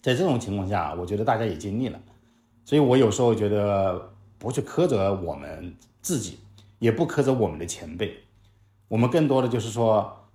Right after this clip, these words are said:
如果现在还有年轻人要到这个行业来，我们采取宽容和鼓励的态度。我们当然也有义务去提醒他们不要去走我们过去走过的某些弯路啊。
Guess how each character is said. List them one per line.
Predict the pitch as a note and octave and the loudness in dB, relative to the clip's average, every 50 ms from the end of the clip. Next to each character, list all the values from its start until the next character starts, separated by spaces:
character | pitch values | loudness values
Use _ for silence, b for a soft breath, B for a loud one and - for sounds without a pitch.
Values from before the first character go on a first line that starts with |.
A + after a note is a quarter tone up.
| _ _ - | _ _ -10
如 | - G2+ C3 E3 | -2 2 2 4
果 | D#3 C3+ A#2 | 6 6 4
现 | G#2+ - - G3 D#3 | 4 4 2 2 4
在 | C#3+ C3+ A2+ | 4 2 2
还 | - - G#2+ | 2 2 2
有 | C3 B2 A2 | 4 4 4
年 | G#2 G2+ G#2 | 2 0 -2
轻 | G2+ A#2+ A#2 | -2 -2 -2
人 | G#2+ G2+ G#2 | 0 0 2
要 | A#2+ A2+ G#2+ | 2 2 2
到 | G#2+ - - B2 A#2+ | 2 2 2 2 2
这 | A#2 | 2
个 | A#2 A2 | -2 -6
行 | G2+ - F#2 F2 | -4 -4 -4 -4
业 | G2+ G#2 F#2+ | -2 -2 -2
来， | F2 D#2+ F2 F#2 - - _ _ _ _ _ _ _ _ _ _ _ _ _ _ _ _ _ _ _ _ _ _ _ _ _ _ | -2 -4 -6 -6 -10 -14 _ _ _ _ _ _ _ _ _ _ _ _ _ _ _ _ _ _ _ _ _ _ _ _ _ _
我 | - A#2+ A#2 A#2+ | -2 2 4 4
们 | A#2 A#2 A#2+ A#2+ A#2+ A#2+ A#2 A#2 - | 6 6 4 4 2 0 -2 -4 -8
采 | - - G#2+ A2+ | -6 -2 -2 -2
取 | A#2+ - A2 | -2 -2 -4
宽 | F#2+ - - B2+ C3+ C3+ | -6 -4 0 0 2 2
容 | B2 A#2+ | 2 0
和 | G2+ A2 | -2 -2
鼓 | G#2 G#2 F2 - | -4 -4 -8 -10
励 | F#2+ | -8
的 | F#2+ G2 | -8 -8
态 | F#2+ A2 D3 C#3+ A2+ | -6 -4 -4 -4 -4
度。 | F#2+ F#2+ - - _ _ _ _ _ _ _ _ _ _ _ _ _ | -4 -8 -14 -16 _ _ _ _ _ _ _ _ _ _ _ _ _
我 | - B2+ | 0 4
们 | C3+ C#3 | 4 6
当 | C3+ E3 F3 | 6 6 6
然 | F3+ D#3 | 6 4
也 | B2 A#2+ B2 | 4 4 4
有 | B2+ A#2+ A2 | 6 6 6
义 | G#2+ B2 F3 G3+ | 4 4 4 2
务 | D#3 C3+ A#2+ | 2 2 0
去 | - B2 | -2 -4
提 | A2 - - G2+ | -6 -8 -8 -6
醒 | - A2 G2 | -4 -2 0
他 | G#2 G#2+ | 0 0
们 | G#2+ G#2 F#2+ F#2 | 0 0 -2 -2
不 | F2+ G#2 | -2 0
要 | A2 A#2 | 0 0
去 | A2 - A#2 A2+ G#2 F2+ E2 D#2 - _ _ _ _ _ _ _ _ _ _ _ _ _ _ _ | 0 0 -4 -4 -4 -4 -6 -8 -14 _ _ _ _ _ _ _ _ _ _ _ _ _ _ _
走 | - C3 A#2+ | 2 4 4
我 | B2 | 6
们 | A#2 G#2 G2+ | 6 4 2
过 | G#2 C3+ A#2 | 2 2 0
去 | G#2 | 0
走 | A2 - F2+ F2 | -2 -6 -4 -2
过 | G2+ A2 | 0 0
的 | G2+ G2+ | 0 0
某 | G2 F2 E2+ | -2 -2 -4
些 | - G#2+ G2 | -4 -4 -2
弯 | G#2 A2+ A#2+ C3+ C#3+ | 0 0 0 0 -2
路 | A#2+ - - - _ _ _ _ _ _ _ _ _ - | -4 -6 -8 -16 _ _ _ _ _ _ _ _ _ -14
啊。 | - E2+ - - - | -12 -12 -12 -12 -16